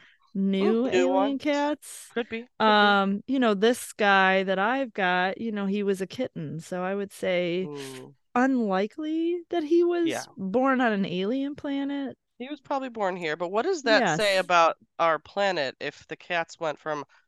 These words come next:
Speaker 2: highly evolved to <laughs> lesser evolved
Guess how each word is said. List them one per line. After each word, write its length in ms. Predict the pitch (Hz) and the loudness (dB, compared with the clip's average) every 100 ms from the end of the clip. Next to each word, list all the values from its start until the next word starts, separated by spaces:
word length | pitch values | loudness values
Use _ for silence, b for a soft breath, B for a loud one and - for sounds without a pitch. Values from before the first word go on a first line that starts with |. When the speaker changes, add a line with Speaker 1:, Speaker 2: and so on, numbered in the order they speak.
| _ | _
Speaker 2:
highly 480 | - 190 247 185 120 | 0 0 0 -2 -6
evolved 600 | 120 120 101 107 - - - | -2 0 2 2 -2 -6 0
to 240 | - 240 | 4 4
<laughs> 20 | |
lesser 640 | 180 170 151 175 - 131 76 | 4 4 4 2 -2 -4 -2
evolved 460 | 110 117 104 104 | -2 2 2 2